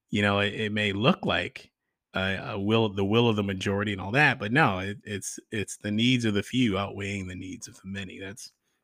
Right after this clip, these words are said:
that's essentially where we are, you know, but, but we continue to just pay it, and we don't ask questions like the simple one of why. And, you know, yeah, sure, uh,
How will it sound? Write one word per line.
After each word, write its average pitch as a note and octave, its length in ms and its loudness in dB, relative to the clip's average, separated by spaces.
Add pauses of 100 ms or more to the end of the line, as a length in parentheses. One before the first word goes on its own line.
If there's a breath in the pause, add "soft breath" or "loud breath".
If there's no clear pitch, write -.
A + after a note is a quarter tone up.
(120)
that's G#2 140 -8
essentially G2+ 480 -4
where F#2+ 240 -4
we F#2 120 -6
are, F#2+ 360 -4 (1000)
you F#2 120 4
know, F2+ 160 4
but, F#2 300 4 (540 soft breath)
but D3+ 120 6
we D#3+ 100 12
continue E3+ 520 4
to D#3 180 -4
just D3 500 -6 (440)
pay G2 260 0
it, C3 140 -4
and G#2 80 -4
we A2 60 0
don't A2+ 200 2
ask G#2+ 240 0
questions A2+ 500 2
like F#2+ 140 -6
the F#2 80 -8
simple F#2 360 -4
one F#2+ 140 -2
of F#2+ 140 -8
why. B2+ 520 -2 (1080)
And, G#2 380 0
you - 120 -6
know, G#2 120 0
yeah, C3 420 2
sure, G2 540 0
uh, G2 240 -6